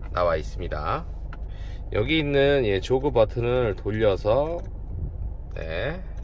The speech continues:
요렇게 실행을 하시면 되겠고요. 네. 예, 반응 속도도 그렇게 느리지 않습니다. 예.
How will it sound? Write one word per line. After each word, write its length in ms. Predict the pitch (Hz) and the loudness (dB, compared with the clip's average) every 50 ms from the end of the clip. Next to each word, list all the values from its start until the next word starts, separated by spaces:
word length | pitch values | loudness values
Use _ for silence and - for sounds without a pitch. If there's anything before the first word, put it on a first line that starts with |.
| - - - | -6 -6 -6
요렇게 540 | - 76 - - - - 143 156 165 185 - - - - - - - - - - - - - - - - - - - - - - - - - - - - - | -6 -8 -8 -6 -4 -2 -2 -2 -2 -4 -6 -8 -6 -6 -8 -8 -8 -8 -8 -8 -8 -8 -8 -8 -8 -8 -8 -8 -8 -8 -8 -8 -6 -8 -8 -6 -6 -8 -8
실행을 440 | - - 143 131 131 117 104 87 87 | -6 -4 0 0 2 2 2 0 -2
하시면 340 | 87 85 - - 82 82 | -2 -4 -4 -6 -6 -6
되겠고요. 1300 | - - 85 85 85 - - 82 78 76 76 76 80 110 151 180 190 - - - - - - - - - - - | -4 -4 -4 -4 -4 -4 -4 -4 -6 -6 -4 -4 -2 -2 -2 -2 -4 -8 -8 -8 -8 -8 -8 -8 -8 -8 -8 -8
네. 360 | - 50 50 50 - 110 143 180 - - - - - - - - - - - - - - - - - - - - - - - - - - - | -8 -8 -6 -6 -6 -6 -6 -6 -6 -8 -8 -8 -6 -6 -6 -8 -8 -8 -8 -8 -6 -6 -6 -6 -6 -8 -8 -8 -8 -8 -8 -8 -8 -8 -6
예, 100 | - - | -8 -6
반응 300 | - - 151 190 202 202 | -2 0 2 2 2 0
속도도 340 | 185 202 190 196 196 185 185 | 0 -2 -2 -2 0 0 0
그렇게 240 | 165 147 143 - 147 | 0 0 -2 -2 0
느리지 280 | 139 151 175 165 151 - | 0 0 0 2 2 2
않습니다. 760 | 87 90 - - 101 90 82 80 80 80 82 98 127 147 - - - - - - | 2 2 -4 -6 -6 -6 -6 -6 -6 -6 -6 -6 -6 -6 -6 -8 -6 -8 -8 -6
예. 160 | - 50 50 | -6 -6 -6